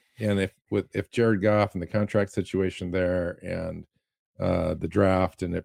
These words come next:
you know, if they have another top ten pick, they might choose to go that direction. But then again, if Jared Goff's playing the way that he is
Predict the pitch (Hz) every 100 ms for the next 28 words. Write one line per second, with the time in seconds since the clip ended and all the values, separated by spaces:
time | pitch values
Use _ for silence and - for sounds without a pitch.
0 | - 104 87 87 95 90 92 92 90 87
1 | 87 87 85 - 95 92 - 95 85 107
2 | 107 - _ _ _ _ _ - - 90
3 | 92 87 95 110 - - 110 98 - -
4 | 101 98 90 98 87 - 87 87 90 92
5 | _ _ _ _ - 107 101 117 - 107
6 | 104 110 110 - 107 104 95 98 90 80
7 | 82 113 123 104 95